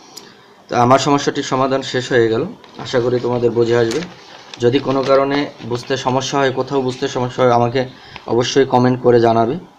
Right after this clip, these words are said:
আমি তোমাদের সেই জায়গাটিতে, এ, সমস্যার সমাধান অবশ্যই করে দেওয়ার চেষ্টা করব। আর আমার চ্যানেলটি যদি এখনও সাবস্ক্রাইব করে না থাকো, অবশ্যই আমার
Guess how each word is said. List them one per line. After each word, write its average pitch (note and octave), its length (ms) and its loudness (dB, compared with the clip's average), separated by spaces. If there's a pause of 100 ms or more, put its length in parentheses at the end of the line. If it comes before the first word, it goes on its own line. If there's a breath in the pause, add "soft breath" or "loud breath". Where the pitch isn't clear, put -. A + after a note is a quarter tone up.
(200)
আমি A2+ 180 -2
তোমাদের A#2+ 300 2
সেই B2 420 2
জায়গাটিতে, A#2 800 0 (840 loud breath)
এ, G#2 120 -6
সমস্যার A#2 380 -2
সমাধান A#2 360 0
অবশ্যই A2 320 -2
করে A2+ 200 0
দেওয়ার A2+ 180 0
চেষ্টা A2 300 -4
করব। A2 300 -4 (960 loud breath)
আর G#2 220 0
আমার A#2 200 4
চ্যানেলটি C3 380 0
যদি B2+ 180 -2
এখনও B2 300 0
সাবস্ক্রাইব - 640 -2
করে A#2+ 140 2
না A2+ 160 2
থাকো, A#2 240 -8
অবশ্যই A#2 340 -2
আমার A2 140 -2